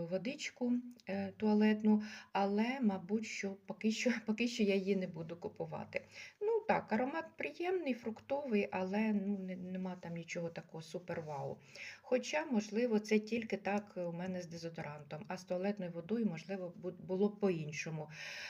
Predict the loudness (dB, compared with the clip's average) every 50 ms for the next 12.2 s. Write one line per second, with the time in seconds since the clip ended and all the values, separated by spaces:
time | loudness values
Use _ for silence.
0 | -6 0 4 4 4 4 4 2 0 0 -2 -2 -2 -4 -4 -6 -6 -8 -10 -8
1 | -4 -2 0 0 0 0 -2 -2 0 0 -2 0 2 4 8 8 8 8 8 4
2 | 2 0 0 0 0 2 2 0 0 0 -4 -4 -4 -4 -6 0 2 2 2 0
3 | -2 -6 -6 -6 -6 -6 -6 -6 -6 -4 -4 -4 -4 -4 -4 -6 -4 -4 -2 -2
4 | 0 -2 -2 -2 -4 -4 -6 -4 -4 -4 -2 -2 -4 -6 -6 -8 -10 -8 -4 -4
5 | -4 -4 -6 -8 -6 -6 -6 -6 -6 -6 -6 -6 -6 -6 -6 -6 -8 -10 -12 -12
6 | -12 -10 -8 -8 -8 -8 -8 -8 -8 -8 -6 -8 -8 -8 -8 -10 -8 -6 -6 -6
7 | -4 -4 -4 -4 -4 -4 -4 -6 -6 -8 -8 -8 -8 -10 -12 -16 -14 -12 -12 -10
8 | -10 -12 -14 -2 _ 4 6 6 4 2 2 2 4 4 4 2 0 -2 -4 -4
9 | -6 -6 -6 -6 -4 -2 0 0 0 4 6 6 6 6 6 6 6 6 6 6
10 | 2 0 0 0 0 0 2 2 0 0 -2 -4 -4 -4 -6 -6 -6 -4 -4 -4
11 | -4 -6 -8 -10 -10 -12 -10 -8 -8 -8 -8 -6 -6 -4 -4 -2 -4 -4 -2 -2
12 | -2 0 0 -2